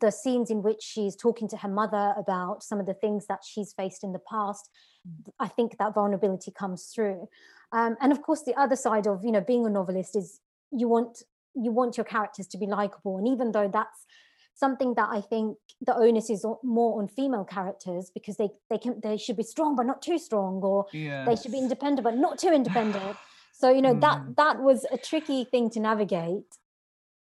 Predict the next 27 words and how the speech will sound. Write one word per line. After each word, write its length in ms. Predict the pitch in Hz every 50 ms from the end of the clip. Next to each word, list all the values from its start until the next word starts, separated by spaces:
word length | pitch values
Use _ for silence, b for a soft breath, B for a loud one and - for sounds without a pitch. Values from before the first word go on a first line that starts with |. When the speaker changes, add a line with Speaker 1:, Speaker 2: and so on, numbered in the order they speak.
| _ _ _ _ _ -
Speaker 1:
But 300 | - 208 - 247 240 240
I 40 |
Speaker 2:
Yes. 100 | 240 240
Speaker 1:
think, 260 | - 262 254 240 226 -
I 80 | 254 240
hope 440 | 226 - 254 240 208 202 202 -
that 160 | - 220 214 196
Zara 580 | 214 196 190 190 190 190 185 180 180 202 202 - - -
has 220 | 214 196 185 180 -
kind 180 | - 196 190
of 60 | 180 170
struck 320 | - - 247 - - -
the 80 | - 190
right 220 | 202 196 - 190
balance. 500 | - 185 175 165 156 170 214 233 - - -
I 40 | 269
mean, 120 | 311 311
lots 220 | 349 302 302 -
of 60 | - -
people 240 | 277 277 269 240
have 80 | 214 214
said, 240 | - 277 247 208 185
you 60 | 233
know, 240 | 226 214 196 190 190 190
"We 140 | 196 247 240
love 240 | 233 254 247 226 220
Zara." 540 | 196 226 214 214 214 214 214 208 202 208